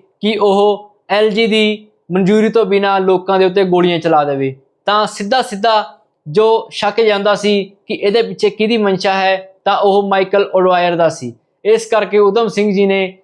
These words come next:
ਉਸ ਤੋਂ ਬਦਲਾ ਲਿਆ। ਜਿਵੇਂ ਹੀ ਇਹ ਸਾਕਾ ਵਾਪਰਦਾ ਹੈ, ਤਾਂ ਸ਼ਹੀਦ-ਏ-ਆਜ਼ਮ ਊਧਮ ਸਿੰਘ ਜੀ ਨੂੰ ਗ੍ਰਿਫਤਾਰ ਕਰ ਲਿਆ ਜਾਂਦਾ ਹੈ।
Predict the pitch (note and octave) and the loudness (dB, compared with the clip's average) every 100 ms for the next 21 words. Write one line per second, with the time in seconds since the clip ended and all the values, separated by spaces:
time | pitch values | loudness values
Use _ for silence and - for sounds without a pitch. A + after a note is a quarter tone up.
0 | _ G3 G3+ G3 G#3 F#3 E3+ E3 D#3 C3+ | _ -2 0 0 -2 0 0 0 0 0
1 | A2+ - C3 A3 B3 B3 A#3+ A#3+ A#3 G3+ | -2 -4 -2 0 2 0 0 0 0 -2
2 | F#3+ G#3 G3 F#3+ F#3+ F#3 G3 G3 G3 F#3+ | -2 0 0 0 -2 0 0 0 -2 -4
3 | _ _ - G#3 G#3+ G#3 - _ - G3+ | _ _ -4 -2 0 -4 -10 _ -6 0
4 | A3 F#3 A3 A3+ G3+ G3+ G3+ G3 G3 _ | 0 2 2 2 0 0 -2 -6 -12 _
5 | _ A3+ B3+ C#4 A#3+ A#3+ G#3+ G#3+ A3 G3+ | _ 0 2 0 0 0 2 2 2 2
6 | F#3+ - G#3 F#3+ F#3 F#3 F#3 F3+ F3 F3 | -2 -2 -2 -2 0 -2 0 2 0 0
7 | F3+ F3 F3 E3+ | 0 0 0 -4